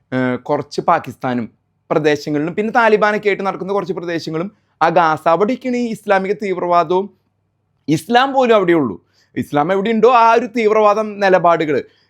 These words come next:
ഇന്ത്യയിൽ മറ്റ് സംസ്ഥാനങ്ങളിൽ ഇപ്പോൾ മോഡി വന്നതോടുകൂടി പൊട്ടിക്കണ, പൊട്ടിക്കാൻ പറ്റണില്ല അവർക്ക്. എവിടെയെങ്കിലും ഒരു പൊട്ടിക്കാൻ വേണ്ടിയിട്ടാണ് മോഡി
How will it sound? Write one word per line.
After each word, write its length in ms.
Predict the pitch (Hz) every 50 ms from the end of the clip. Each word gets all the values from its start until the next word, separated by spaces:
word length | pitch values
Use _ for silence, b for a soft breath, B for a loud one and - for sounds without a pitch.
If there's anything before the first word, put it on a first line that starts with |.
| b b
ഇന്ത്യയിൽ 420 | 170 170 180 190 180 208 226 233 254 254 233 262 240 - - 156 151 151 147 139
മറ്റ് 200 | 127 - - 190
സംസ്ഥാനങ്ങളിൽ 500 | 202 214 208 202 214 202 202 196 196 202 202
ഇപ്പോൾ 140 | 214 202 196
മോഡി 200 | 190 196 196 214
വന്നതോടുകൂടി 520 | 220 214 202 196 196 190 208 202 185 202 214 214 _ _ _ _ _
പൊട്ടിക്കണ, 400 | 226 240 - 262 233 269 254 254
പൊട്ടിക്കാൻ 380 | 254 - 233 220 - 214 254 262
പറ്റണില്ല 360 | 285 277 269 269 320 320 311
അവർക്ക്. 280 | 294 247 185 139 123 98 - _ _ _ _ _ - 107
എവിടെയെങ്കിലും 480 | 117 127 139 156 170 196 214 226 254 262
ഒരു 100 | - - 247
പൊട്ടിക്കാൻ 300 | 240 - 226 202 220 226
വേണ്ടിയിട്ടാണ് 420 | 226 233 220 202 202 226 220 220 208 165 147
മോഡി 260 | 156 170 190 208